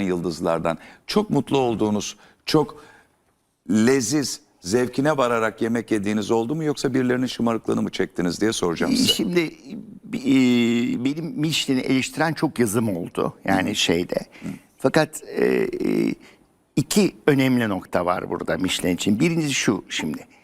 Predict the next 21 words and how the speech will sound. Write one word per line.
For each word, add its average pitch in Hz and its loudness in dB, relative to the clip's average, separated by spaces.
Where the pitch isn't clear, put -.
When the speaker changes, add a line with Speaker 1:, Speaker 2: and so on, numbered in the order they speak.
Speaker 2:
Michelin'in 160 2
bir 139 0
formatı 110 2
var, 78 0
bir - -2
formülü 110 2
var. - -6
O 190 6
formüle 139 2
uyan 143 0
lokantalara, 95 0
e, - -4
yüksek - 0
puan 98 2
veriyor 98 0
genellikle. 95 -2
Burada 143 2
da - 0
yemek 151 2
kalitesi, - 2
e, - 2